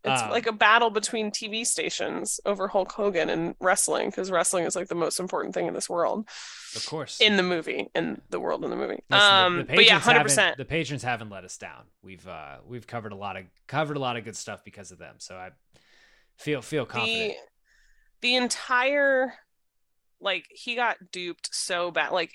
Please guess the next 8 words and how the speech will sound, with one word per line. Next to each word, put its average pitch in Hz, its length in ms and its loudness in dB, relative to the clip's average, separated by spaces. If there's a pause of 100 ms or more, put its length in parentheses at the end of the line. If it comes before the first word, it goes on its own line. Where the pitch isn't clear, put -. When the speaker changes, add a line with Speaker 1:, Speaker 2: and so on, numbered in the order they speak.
Speaker 1:
and 233 120 2
it 233 40 2
was 220 140 0
so 247 200 2
obvious, 180 600 0
like, 80 320 -4 (1000)
the 175 420 0
entire 175 800 0